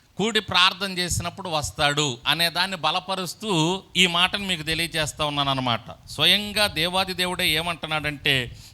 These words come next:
మీరు యుద్ధానికి వెళ్ళొద్దు, నేను మీ మధ్య ఉండను గనుక వెళ్ళొద్దు, మీరు వెళ్ళినను మీ శత్రువుల ఎదుట హతము చేయబడుదురని వారితో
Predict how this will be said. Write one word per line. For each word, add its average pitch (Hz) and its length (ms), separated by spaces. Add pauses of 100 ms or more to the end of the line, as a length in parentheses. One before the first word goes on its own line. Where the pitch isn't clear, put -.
మీరు 160 200
యుద్ధానికి 214 640
వెళ్ళొద్దు, 165 800 (400)
నేను 214 440
మీ 202 220
మధ్య 180 400
ఉండను 220 580
గనుక 160 640 (340)
వెళ్ళొద్దు, 156 800 (260)
మీరు 170 260
వెళ్ళినను 226 760
మీ 180 220
శత్రువుల 202 560
ఎదుట 170 380 (580)
హతము 233 420 (140)
చేయబడుదురని 165 720
వారితో 147 840